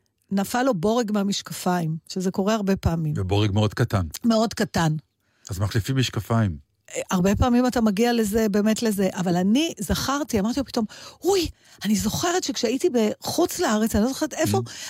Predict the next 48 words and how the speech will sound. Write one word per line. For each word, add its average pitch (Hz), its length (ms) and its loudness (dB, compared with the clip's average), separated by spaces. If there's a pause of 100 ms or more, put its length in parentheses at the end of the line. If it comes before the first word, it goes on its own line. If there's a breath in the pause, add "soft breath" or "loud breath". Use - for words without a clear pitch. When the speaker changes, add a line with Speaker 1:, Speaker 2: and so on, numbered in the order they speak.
(120)
Speaker 1:
ראיתי 311 360 0
באיזה 233 340 0
סופרמרקט, 311 760 -2
אולי 220 140 2
אפילו 285 200 0
בארצות 226 320 -2
הברית, 247 280 0
מין 247 200 4
ערכה 220 480 -2
כזאת 277 240 0
ליד 254 140 2
הקופה, 330 340 0 (100)
כמו 226 160 -4
שמוכרים 254 400 -4
בטריות, 233 560 -2
Speaker 3:
כן. 90 40 -2 (180 loud breath)
Speaker 1:
לתיקון 220 580 0
עצמי 285 360 -2
של 302 160 -2
משקפיים." 208 720 0 (400 loud breath)
אמרתי 294 180 0
לו, 349 40 4
"אתה 269 160 0
לא 311 80 2
זוכר 330 260 0
שאמרתי 285 360 -2
לך, - 100 -8
אני 240 180 0
קונה 247 380 0
את 320 60 0
זה?" 294 100 0
ואתה 233 140 -4
אמרת, 240 160 0
"בשביל 226 240 -4
מה 233 80 -2
צריך?" 233 460 -2
ואמרתי, 262 320 0
"לפעמים 233 540 -2
צריך 247 400 -2
שיהיה." 226 420 0
אז 262 80 -2
הוא 269 40 2
אמר, 247 140 -2 (100)
"אה, 294 60 -2 (180)
נכון, 339 420 0 (400 loud breath)
וקנית?" 240 540 0
אמרתי 294 300 0
לו, 277 120 2